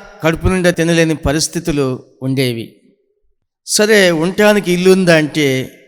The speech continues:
ఇల్లు కూడా సరిలేదు. మేమున్న ఇల్లు ఎనిమిది by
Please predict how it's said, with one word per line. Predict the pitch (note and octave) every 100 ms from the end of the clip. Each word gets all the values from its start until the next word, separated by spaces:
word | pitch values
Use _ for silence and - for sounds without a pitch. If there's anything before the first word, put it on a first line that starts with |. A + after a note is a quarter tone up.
| _ _ _ -
ఇల్లు | D3 D#3
కూడా | D3 D3 C#3 C#3+
సరిలేదు. | C3+ C3+ B2 A#2+ A#2 A2 - _ _ _ _ _ _ _ _ _ _ _ _ _ _
మేమున్న | E3+ F#3 G3 A3+ A3 F#3 F3 F3 - - - - _ _ _ _ D3+
ఇల్లు | E3 F3 D#3+ D#3 D#3+ - _ _ _ _ _ _ _ _ _ _ _ _ _ _ _ _ C#3
ఎనిమిది | D#3+ G3 G3+ G#3+
by | F3 F#3